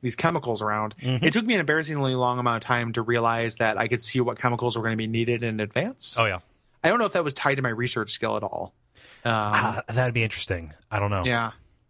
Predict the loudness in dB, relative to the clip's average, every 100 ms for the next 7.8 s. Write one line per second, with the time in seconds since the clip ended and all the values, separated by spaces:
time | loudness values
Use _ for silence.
0 | _ -10 0 2 4 2 0 0 2 2
1 | 2 2 2 0 0 0 0 0 -2 -2
2 | -4 -4 2 2 2 -4 -2 -2 -2 _
3 | -2 2 2 0 0 0 0 0 0 2
4 | 0 0 -2 -4 -6 -12 -8 -6 -4 -6
5 | -6 -6 -4 -2 0 0 -4 _ -4 2
6 | 2 4 2 4 2 2 2 2 2 0
7 | 2 2 2 2 2 2 0